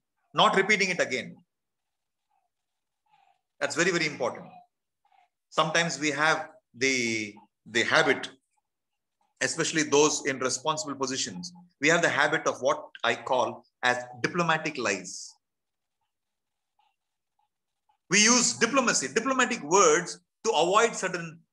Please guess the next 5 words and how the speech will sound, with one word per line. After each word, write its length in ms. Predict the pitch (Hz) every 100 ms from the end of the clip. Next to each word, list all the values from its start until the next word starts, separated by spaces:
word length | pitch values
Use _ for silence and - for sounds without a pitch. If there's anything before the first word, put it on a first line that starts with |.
| _ 135
embarrassments, 840 | 151 147 147 - 98 90 - - _ _ _ _ _ _ _ _ _ -
to 80 | 190
avoid 340 | 185 208 220
certain 300 | - 175 165
situations. 680 | 151 160 151 147 - 90 -